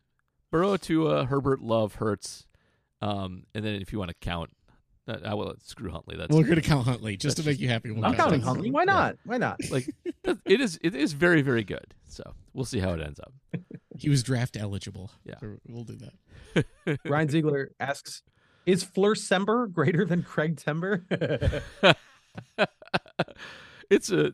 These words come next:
Speaker 1: it's a
Speaker 3: Love the
Speaker 1: funny
Speaker 3: baseball
Speaker 1: thing.
Speaker 3: crossover.
Speaker 1: Yes, good baseball crossover. For those who don't, uh, pay attention to baseball, Craig Counsell is very, very, very good at managing in the, the last month of the regular season in baseball,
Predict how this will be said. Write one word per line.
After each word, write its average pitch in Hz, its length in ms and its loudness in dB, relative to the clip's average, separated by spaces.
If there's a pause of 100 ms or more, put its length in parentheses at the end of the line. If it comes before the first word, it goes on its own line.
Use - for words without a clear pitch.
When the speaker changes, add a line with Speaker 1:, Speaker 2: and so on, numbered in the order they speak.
Speaker 1:
it's - 200 -2
a 170 60 2
Speaker 3:
Love - 60 -4
the 147 60 2
Speaker 1:
funny 220 200 8
Speaker 3:
baseball 135 320 2
Speaker 1:
thing. 104 60 -8
Speaker 3:
crossover. 110 440 -6 (100)
Speaker 1:
Yes, 98 260 -4
good 160 160 0
baseball 120 320 -2
crossover. 90 580 -4 (300)
For 156 120 4
those 151 280 10
who 127 140 0
don't, 113 240 2 (260)
uh, 92 360 0
pay 127 100 4
attention 98 300 -2
to 95 40 -4
baseball, 101 540 0 (420)
Craig 156 200 4
Counsell 123 420 2
is 101 160 -4 (140)
very, 131 240 6
very, 123 180 4
very 113 180 2
good 104 160 0
at - 80 -2
managing 101 440 -4
in 90 220 -8 (120)
the, 104 160 -10
the 110 100 -6
last 95 280 -4
month 101 180 -6
of 104 80 -4
the 101 80 -6
regular 104 320 -2
season 98 240 -6
in 101 100 -4
baseball, 170 540 2